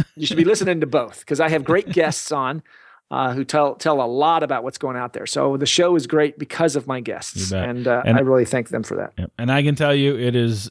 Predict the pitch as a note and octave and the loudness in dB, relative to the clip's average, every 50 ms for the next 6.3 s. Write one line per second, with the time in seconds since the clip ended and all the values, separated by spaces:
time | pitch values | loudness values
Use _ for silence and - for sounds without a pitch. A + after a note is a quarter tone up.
0 | _ - C#3 C#3 C#3 C3+ C3+ C3+ C3+ C3+ B2+ - B2+ C3+ C#3 C3+ B2+ A#2+ A#2 A2+ | _ -2 0 2 2 4 4 4 2 2 0 0 0 2 2 2 2 2 2 2
1 | A2 G#2+ G#2+ G2+ G2 G2 G2 G2 G#2 A2+ A2+ - _ _ - A2+ G#2+ - - _ | 2 2 0 0 -2 -2 -2 -4 -4 -6 -8 -10 _ _ -8 -8 -8 -8 -8 _
2 | - C3 C3 C3 C3 C3 A#2+ A2+ A#2+ A#2+ B2 B2+ B2+ C3 C3 - C3+ C3 C3 C3+ | 0 2 2 4 4 2 2 2 2 2 2 2 2 0 0 0 0 2 2 2
3 | C#3 - - - C#3 B2+ B2 A#2+ A2+ B2 - - - - _ _ _ _ _ _ | 0 0 -2 -2 0 2 2 2 2 0 -2 -8 -18 -20 _ _ _ _ _ _
4 | _ _ _ _ _ _ - G#2+ A2 A#2 B2+ C3 C3 B2+ B2 - D3 C#3 A2+ B2 | _ _ _ _ _ _ -6 -4 0 2 2 4 4 2 2 0 0 0 0 2
5 | C3 C3+ C#3+ D#3 - _ _ - - - A#2 A2+ A2+ A2+ A2+ A2 G#2+ A2+ - _ | 2 2 2 2 0 _ _ -14 -8 -4 -2 0 0 0 0 0 -2 -4 -6 _
6 | - _ _ _ - - | -18 _ _ _ -6 -2